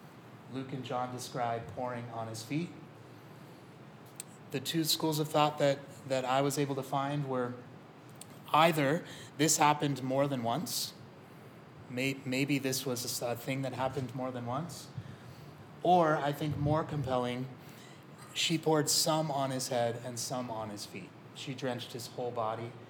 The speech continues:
in the oil and was, what's cool about learning that this, like, how she made the money to afford the oil, what's cool about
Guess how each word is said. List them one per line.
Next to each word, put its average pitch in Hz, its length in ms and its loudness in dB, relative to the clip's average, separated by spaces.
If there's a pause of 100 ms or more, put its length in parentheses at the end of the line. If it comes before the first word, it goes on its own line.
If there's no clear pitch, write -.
(340)
in 123 100 -8
the 120 140 -6
oil 120 320 0 (1160)
and 113 380 -4 (160)
was, 117 460 -2 (840)
what's 175 200 2
cool 311 240 2
about 170 400 6 (200)
learning 156 460 4
that 139 200 2
this, - 340 2 (160)
like, 123 200 2
how 143 240 4
she 139 260 2
made 127 500 0
the 123 80 -2
money 120 320 0
to 131 100 -2
afford 117 300 0
the 120 120 -2
oil, 123 340 0 (580)
what's 139 320 2 (340)
cool 226 300 -2
about 143 340 6